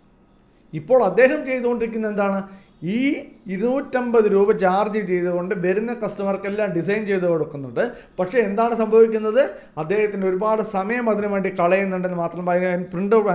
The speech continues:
പ്രിന്റ് എടുക്കാൻ മുമ്പ് അതിലും ചാർജസ് വളരെ കുറവാണ്. ഓക്കെ, പല പല കാര്യങ്ങൾ ചെയ്യുമ്പോൾ ഈ വാടക, ഏഹ്, ഈ അഞ്ച് കൊല്ലം മുമ്പുണ്ടായിരുന്ന വാടകയല്ല ഇപ്പോൾ ഇത്. almost വാടക, അതിൻ്റെ ഒരു അറുപത് ശതമാനത്തോളം വാടക കൂടിക്കഴിഞ്ഞു.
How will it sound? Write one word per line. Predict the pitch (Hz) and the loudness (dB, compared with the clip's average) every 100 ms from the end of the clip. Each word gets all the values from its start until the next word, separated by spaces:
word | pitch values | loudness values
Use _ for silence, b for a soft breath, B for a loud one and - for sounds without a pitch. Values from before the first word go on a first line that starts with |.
| 175 175 | 0 -2
പ്രിന്റ് | 196 208 | -2 0
എടുക്കാൻ | 208 190 | -2 -2
മുമ്പ് | 185 180 | -2 0
അതിലും | 170 208 220 180 | 0 0 -4 -2
ചാർജസ് | 180 175 180 | -2 -2 -4
വളരെ | 165 160 | -4 -4
കുറവാണ്. | 160 160 160 160 165 - B 180 | -4 -2 0 -2 -4 -12 B -6
ഓക്കെ, | 202 | -4
പല | 202 208 | -2 0
പല | 240 254 | 2 0
കാര്യങ്ങൾ | 220 220 233 220 | 2 2 2 0
ചെയ്യുമ്പോൾ | 202 196 175 180 - B | -2 2 2 2 -2 B
ഈ | 165 | -2
വാടക, | 160 170 214 233 233 220 - | 0 2 2 2 0 -2 -2
ഏഹ്, | 185 180 170 B B | 2 2 2 B B
ഈ | 185 | 0
അഞ്ച് | 208 208 247 | 2 2 2
കൊല്ലം | 247 247 240 | 4 4 4
മുമ്പുണ്ടായിരുന്ന | 220 220 220 214 220 | 2 2 4 4 4
വാടകയല്ല | 196 185 202 226 220 202 214 | 2 2 2 2 2 2 2
ഇപ്പോൾ | 196 208 196 | 2 0 0
ഇത്. | 190 202 | 0 0
almost | 175 196 214 240 240 202 | 2 2 0 -2 -2 0
വാടക, | 190 208 202 262 - B 180 | 0 0 0 0 -4 B -2
അതിൻ്റെ | 208 220 | 2 4
ഒരു | 208 | 4
അറുപത് | 180 208 254 262 | 2 2 0 2
ശതമാനത്തോളം | 233 220 214 208 208 196 | 0 0 -2 -2 -2 0
വാടക | 175 196 202 | 2 4 4
കൂടിക്കഴിഞ്ഞു. | 185 165 156 156 147 185 | 4 0 -2 0 -2 -2